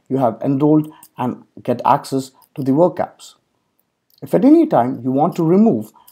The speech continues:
the work profile, if you're leaving the organization or you don't want the access, then you can click on Accounts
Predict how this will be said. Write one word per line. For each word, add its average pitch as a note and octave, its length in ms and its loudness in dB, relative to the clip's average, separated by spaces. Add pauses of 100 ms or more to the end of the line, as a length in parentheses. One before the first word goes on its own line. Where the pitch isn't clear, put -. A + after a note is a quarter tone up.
(280)
the B2 80 -4
work D3 300 2
profile, C3+ 480 -2 (440)
if - 120 -16
you're A2+ 100 -2
leaving D3 340 2
the B2+ 100 0
organization D3+ 920 0 (220)
or C#3 60 -4
you D3 100 0
don't G3+ 240 2
want D#3 180 2
the C3 140 2
access, - 520 0 (380)
then C#3 380 0 (240)
you A#2+ 80 -6
can A2+ 160 -6
click G#3 220 -2
on A#3 120 4
Accounts A2 540 -4